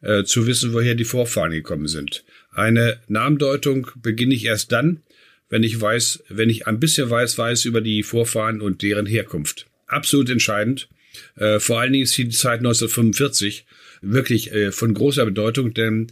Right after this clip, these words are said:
äh, wer vor neunzehnhundertfünfundvierzig, äh, bei uns Zuflucht gesucht hat, Flucht, Vertreibung, Umsiedlung, der kommt also aus östlichen Gebieten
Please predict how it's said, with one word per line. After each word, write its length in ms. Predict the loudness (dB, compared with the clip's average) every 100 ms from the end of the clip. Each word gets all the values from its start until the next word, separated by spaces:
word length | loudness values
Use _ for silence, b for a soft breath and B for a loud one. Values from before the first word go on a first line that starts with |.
| B B B
äh, 200 | -2 0 2
wer 320 | 2 2 0
vor 260 | -2 0
neunzehnhundertfünfundvierzig, 1080 | 2 2 0 0 0 2 0 0 -2 -2 -2
äh, 680 | -2 0 -2 -2 -2 -2 -6
bei 160 | -4 0
uns 360 | 2 2 2 2
Zuflucht 440 | 0 2 0 -2
gesucht 360 | -2 0 -2 -2
hat, 260 | -4 -4 -20 b
Flucht, 280 | -2 0 0
Vertreibung, 480 | 0 0 0 0 2
Umsiedlung, 600 | 2 2 2 0 0 -2 -6 B B B
der 100 | -2
kommt 260 | 0 0 2
also 260 | 0 0 0
aus 240 | -2 -2
östlichen 540 | -2 0 0 2 2 2
Gebieten 600 | 2 0 0 0 -2